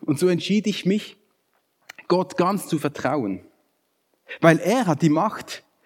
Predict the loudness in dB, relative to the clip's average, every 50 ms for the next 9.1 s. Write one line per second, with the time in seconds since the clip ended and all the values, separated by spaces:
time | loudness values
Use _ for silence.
0 | _ -20 -4 _ 0 2 2 2 2 2 2 4 4 2 2 0 -2 -4 -16 _
1 | -20 -20 -20 _ _ 2 2 2 2 0 0 0 0 0 -2 -4 -4 -6 -14 -20
2 | _ _ _ _ _ _ _ _ _ -12 -12 -12 -6 _ -2 0 2 2 4 2
3 | 0 0 0 0 2 2 2 0 0 0 0 0 -2 -4 0 0 0 0 0 0
4 | -2 0 0 2 2 2 2 0 -2 -10 -18 -20 _ _ _ _ _ -16 -16 -2
5 | 2 2 2 4 4 0 2 2 0 -2 -2 -2 -2 0 0 0 -2 -4 -4 -16
6 | -20 -20 _ _ -4 -4 -2 0 0 0 0 -2 -4 -12 -14 -4 -2 0 2 4
7 | 2 2 2 -2 -8 -16 -18 _ _ _ _ _ _ _ _ _ _ -12 -10 -10
8 | -2 2 4 6 6 6 4 4 2 -2 -4 -4 -2 0 0 0 0 0 0 -2
9 | -2 -2